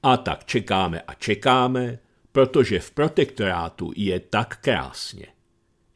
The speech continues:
I ti blaničtí rytíři to cítí stejně. Jsme skoro na konci dnešního monitoru, který byl,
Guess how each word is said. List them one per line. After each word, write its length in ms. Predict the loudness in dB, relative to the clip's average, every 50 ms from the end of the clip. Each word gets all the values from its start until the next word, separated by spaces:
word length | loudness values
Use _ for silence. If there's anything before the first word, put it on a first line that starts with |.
| _ 2
I 160 | 4 4 4
ti 200 | 4 2 0 0
blaničtí 680 | 2 2 2 2 2 0 -2 -4 -8 -10 -6 -4 -2 0
rytíři 540 | 0 0 -2 -4 -4 -4 -4 -4 -4 -6 -8
to 140 | -8 -10 -12
cítí 380 | -12 -12 -12 -12 -12 -12 -14
stejně. 480 | -12 -10 -8 -8 -8 -8 -10 -12 -14 -16 -18 _ _ _ _ _ _ _ _ _ _ _ _ _ _ _ _ _ _ _ _ _ _ _ _ _ _ _ _ _ _ _ _ _ _ _ _ _ _ _ _ _ _ _ _ _ _ _ _ _ _ _ _ _ _ _ _ _ _ _ _ _ _ _ _ _ _ _ _ _ _ _ _ -2
Jsme 460 | 2 2 2 2 2 2 2 2 2
skoro 400 | 2 -2 -2 2 4 6 6 6
na 140 | 4 2 0
konci 440 | 0 0 0 0 0 -2 -2 -2
dnešního 460 | 0 2 0 0 0 2 2 2 4 4
monitoru, 520 | 4 4 4 4 4 4 4 6 6 4
který 340 | 2 2 2 4 4 4 6
byl, 560 | 6 6 6 8 8 8 6 6 4 0